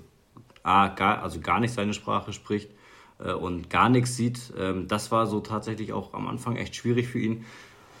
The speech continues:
weil, äh, Kinder ja komplett unkompliziert eigentlich sind, ne? Wenn so was Sprachbarrieren angeht, macht man eben viel über, ja, Mimik, Gestik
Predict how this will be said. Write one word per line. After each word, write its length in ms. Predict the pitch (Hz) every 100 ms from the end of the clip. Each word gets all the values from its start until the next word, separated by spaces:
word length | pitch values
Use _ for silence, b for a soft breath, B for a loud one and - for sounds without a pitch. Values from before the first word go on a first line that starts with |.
| B
weil, 500 | - 92 95 98 98 90
äh, 100 | 95
Kinder 300 | - 120 113
ja 160 | 98
komplett 400 | 95 - 90 98
unkompliziert 640 | 101 98 123 92 - 92 82
eigentlich 260 | 85 87 80
sind, 200 | 92 85
ne? 120 | 107
Wenn 200 | 95 87
so 300 | 85 87 82
was 140 | 85 82
Sprachbarrieren 680 | - 87 90 104 98 101
angeht, 420 | 98 101 101 104 -
macht 300 | 92 92 -
man 100 | 107
eben 100 | 95
viel 300 | 92 104 104
über, 560 | 101 - 95 98 92 90 80
ja, 320 | 90 92 87 78
Mimik, 360 | 92 104 98 95
Gestik 560 | 101 113 - 113 -